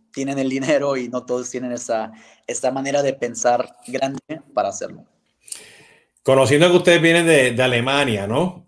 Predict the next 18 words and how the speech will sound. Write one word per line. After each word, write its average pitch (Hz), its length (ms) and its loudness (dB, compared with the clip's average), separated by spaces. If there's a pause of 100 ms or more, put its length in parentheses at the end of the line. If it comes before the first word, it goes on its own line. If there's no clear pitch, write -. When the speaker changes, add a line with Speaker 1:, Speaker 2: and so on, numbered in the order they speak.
(120)
Speaker 2:
Este, 107 540 -8
y 110 180 -8
con 107 200 -6
todas 117 140 0
las 127 100 2
restricciones 139 600 2
que 131 100 0
hay 117 80 4
de 123 100 2
privacidad, 110 840 0 (580)
Speaker 1:
Claro. 104 220 -6
Speaker 2:
este, 101 580 -4
y 107 300 0
un 123 140 2
ejemplo 139 220 4
en - 80 0
particular, 131 560 4
¿no? 143 320 0